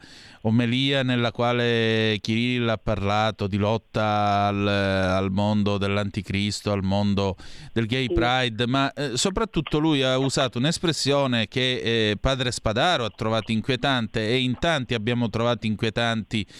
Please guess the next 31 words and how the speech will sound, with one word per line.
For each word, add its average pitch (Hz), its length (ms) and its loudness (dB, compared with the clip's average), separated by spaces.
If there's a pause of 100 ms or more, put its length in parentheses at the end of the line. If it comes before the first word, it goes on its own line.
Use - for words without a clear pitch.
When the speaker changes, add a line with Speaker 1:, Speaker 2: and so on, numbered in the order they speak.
(320)
Speaker 1:
diciamo 143 400 0
noi 147 280 0
che, 139 320 0 (280)
eh, 123 840 0 (400)
cerchiamo 165 560 0
di 143 100 0
seguire 139 420 0
queste 135 280 -2
vicende. 107 520 -2
Questa - 320 -2
è 147 40 2
una 143 140 0
guerra 139 360 0
metafisica, 117 800 -2
ma 127 120 2
è 165 40 0
possibile 160 600 0
che 127 220 -2 (340)
mille 165 380 2
anni 180 320 0
dopo 160 280 0
le 143 140 2
crociate 147 560 0
nel 120 240 0
cristianesimo 127 1300 0 (360)
debba 147 360 0
tornare 151 600 0
l'idea 127 360 2
della 117 300 0
guerra 113 340 0
santa? 90 680 -4